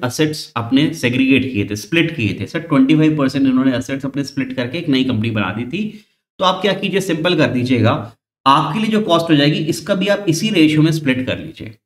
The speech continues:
इसको ट्वें-, इसका ट्वेंटी फ़ाइव परसेंट अलग निकाल दीजिए और सेवेंटी फ़ाइव परसेंट अलग कर लीजिए, यानी कि आपकी cost भी split हो जाएगी। ट्वेंटी फ़ाइव परसेंट अलग कर लीजिए,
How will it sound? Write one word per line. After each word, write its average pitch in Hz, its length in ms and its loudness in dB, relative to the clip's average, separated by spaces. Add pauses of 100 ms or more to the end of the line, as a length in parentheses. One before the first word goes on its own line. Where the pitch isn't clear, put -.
(120)
इसको - 220 -4
ट्वें-, 147 340 2
इसका 160 220 -2
ट्वेंटी 135 280 2
फ़ाइव 180 240 0
परसेंट 165 300 -2
अलग 120 260 0
निकाल 156 280 2
दीजिए 151 240 2
और 196 120 -2
सेवेंटी 131 340 2
फ़ाइव 131 220 0
परसेंट 123 260 -6
अलग 98 200 -4
कर 92 200 -8
लीजिए, 90 200 -8
यानी 117 260 2
कि 175 280 -2 (440)
आपकी 131 360 0
cost 135 240 4
भी 180 140 -2
split 156 320 2
हो 107 100 2
जाएगी। - 360 -8 (760)
ट्वेंटी 143 220 4
फ़ाइव 185 220 4
परसेंट 175 260 0
अलग 139 240 4
कर 180 140 2
लीजिए, 170 280 -2